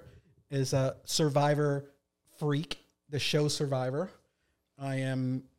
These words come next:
um, passionate about being on that show. I apply every year for the last several years. I'm fifty-two. Hopefully, I know a fifty-year-old just won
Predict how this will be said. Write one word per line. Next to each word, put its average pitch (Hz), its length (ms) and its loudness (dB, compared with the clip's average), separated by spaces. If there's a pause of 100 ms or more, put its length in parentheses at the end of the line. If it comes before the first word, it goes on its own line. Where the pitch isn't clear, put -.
(560)
um, 120 500 -2 (520)
passionate 156 580 0
about 127 380 -2
being 147 180 0
on 143 80 -2
that 123 120 -4
show. 135 260 -4
I 135 80 -4
apply 131 380 -6
every 123 200 -2
year 120 260 -2
for 127 140 -6
the 120 60 0
last 120 280 -2
several 113 240 -4
years. 120 400 -4 (460)
I'm 120 200 -4
fifty-two. 139 420 -6
Hopefully, 151 320 -4
I 135 100 2
know 147 160 2
a 135 40 4
fifty-year-old 131 680 0
just 131 220 -6
won 135 320 -2